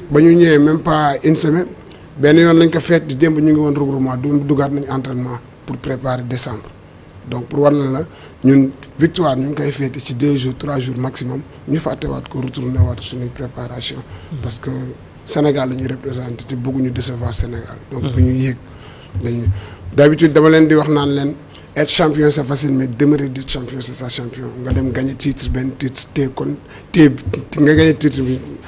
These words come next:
Speaker 1: yomb na, mais nga téye titre bi, nga téye ko, c'est ça, loolu mooy champion. Donc, moo tax ci loolu lañ nekk pour gérer waat cap bi.
Speaker 2: Hmm, Tafsir également, gis nañ dafa, dafa poly-, polyvalent, noonu lañ ko mën a tuddee. Bu fekkoon jour la,
Speaker 1: Hmm.
Speaker 2: dañ naan mën a def, euh, arrière gauche, mën a def attaquant, mën a def milieu de terrain. Parce que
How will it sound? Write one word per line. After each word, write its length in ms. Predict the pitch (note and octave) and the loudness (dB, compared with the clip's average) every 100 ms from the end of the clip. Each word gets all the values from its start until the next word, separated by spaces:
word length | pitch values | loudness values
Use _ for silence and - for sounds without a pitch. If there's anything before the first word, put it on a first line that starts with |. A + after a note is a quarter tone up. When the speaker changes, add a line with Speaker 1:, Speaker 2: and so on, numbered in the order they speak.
| - | -4
Speaker 1:
yomb 260 | D3 D3+ D3+ | 4 4 6
na, 80 | C#3+ | 4
mais 160 | C#3+ | 4
nga 120 | D3 D3+ | 4 0
téye 220 | F3 E3 | 0 0
titre 260 | D3+ - | 0 -6
bi, 60 | B2 - - - - - - - | -8 -14 -20 -20 -20 -20 -18 -10
nga 80 | B2 | -6
téye 220 | - C3 | -2 -2
ko, 80 | B2+ A#2+ - | -2 -16 -16
c'est 100 | - | -10
ça, 240 | C3 C#3+ C3 | -6 -6 -6
loolu 220 | C3 C#3+ | -4 -4
mooy 160 | C3+ | -4
champion. 360 | B2+ C3 B2 C3+ - - - - | -4 -6 -10 -14 -14 -14 -14 -14
Donc, 140 | B2 B2 | -10 -6
moo 160 | C3 C#3+ | -4 -2
tax 200 | D#3 - | -4 -4
ci 100 | D#3+ | -2
loolu 240 | D#3 D#3 | 0 0
lañ 100 | C#3+ C3+ | 0 0
nekk 180 | C3 C#3 D3 | -2 -6 -8
pour 160 | D3 C#3 C3+ C3 - - D#3+ | -6 -6 -8 -14 -16 -8 -6
gérer 280 | C#3+ D3+ C#3 | -4 -4 -4
waat 160 | C3+ C3 - | -6 -10 -10
cap 120 | B2+ A#2 | -12 -12
bi. 60 | - - - - - - - | -18 -20 -18 -16 -16 -12 -6
Speaker 2:
Hmm, 140 | C3 - | -4 0
Tafsir 240 | E3+ F#3 | 2 4
également, 340 | E3 D3 C#3 C#3+ | 4 2 2 0
gis 80 | |
nañ 160 | D#3 E3 | 0 2
dafa, 220 | D3 D#3 | 2 2
dafa 160 | D#3 E3 | 2 2
poly-, 300 | D#3 D#3 C#3+ | 4 4 4
polyvalent, 600 | - - D#3 C3 C3 C3+ | 2 6 6 8 6 4
noonu 180 | C#3+ D3+ | 4 4
lañ 60 | |
ko 80 | C#3+ | 4
mën 100 | C#3+ | 2
a 20 | C#3 | 2
tuddee. 180 | - C3+ | 4 4
Bu 40 | |
fekkoon 300 | D#3 D3+ E3 | 6 4 4
jour 220 | D3 D3 C3 | 4 4 4
la, 120 | D3 | 4
Speaker 1:
Hmm. 400 | - - C#3 B2+ | 2 -8 -8 0
Speaker 2:
dañ 100 | D3+ | 2
naan 160 | F3 D3+ | 4 6
mën 80 | D3+ | 4
a 40 | D#3 | 4
def, 180 | D#3 - | 2 4
euh, 360 | D3 C#3 C3+ C3+ | 4 4 2 2
arrière 300 | D3+ D3 B2 | 4 4 4
gauche, 300 | C3+ E3+ - | 2 2 0
mën 120 | D3+ | -2
a 60 | |
def 160 | D3 C#3+ | 0 -2
attaquant, 420 | D3 D3 C3+ D3 D3 | 0 0 0 -2 -2
mën 100 | D3 | -2
a 40 | |
def 100 | C#3+ | -2
milieu 160 | C3+ C3+ | 0 0
de 60 | |
terrain. 380 | C3+ C#3 B2+ A#2 A2 | 2 2 2 0 -2
Parce 180 | C3 | -2
que 80 | - | 2